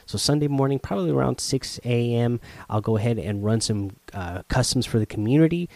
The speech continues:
uh, six A M Pacific time, so that's, like, you know, eight Central, nine A M, uh, Eastern, and then if you're somewhere else in the world, y'all just have to figure out what time that is on your own by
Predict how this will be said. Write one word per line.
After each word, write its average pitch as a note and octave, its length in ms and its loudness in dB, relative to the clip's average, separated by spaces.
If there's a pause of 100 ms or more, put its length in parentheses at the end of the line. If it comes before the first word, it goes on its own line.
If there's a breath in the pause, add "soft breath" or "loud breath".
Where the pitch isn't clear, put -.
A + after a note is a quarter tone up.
(320 loud breath)
uh, E2+ 100 -4
six - 280 -2
A A#2 40 4 (120)
M G2+ 160 2
Pacific - 400 -2
time, C3+ 420 2
so - 140 -2
that's, F#2+ 180 -2
like, F#2+ 100 -4 (460 loud breath)
you A2 80 -6
know, F2 200 0 (1080)
eight A2+ 320 0
Central, A#2+ 960 4 (760)
nine A#2 460 2
A A#2 200 4
M, A2+ 380 4 (720 loud breath)
uh, D#2+ 280 -8 (100)
Eastern, B2 640 4
and G#2+ 180 -4
then F#2 120 -2
if - 140 -6
you're F2+ 220 -6
somewhere G#2+ 440 0
else B2+ 320 4
in B2+ 60 4
the A#2+ 80 8
world, A#2 520 6 (300 loud breath)
y'all F#2+ 220 -6
just G2+ 200 -4
have F#2 160 -4
to - 80 -8
figure A2 340 0
out G#2+ 380 0
what G2 180 -6
time A2+ 240 -2
that G#2+ 220 2
is A#2 160 4
on G#2 120 4
your G2 140 2
own D#3 220 6
by F#2+ 320 -2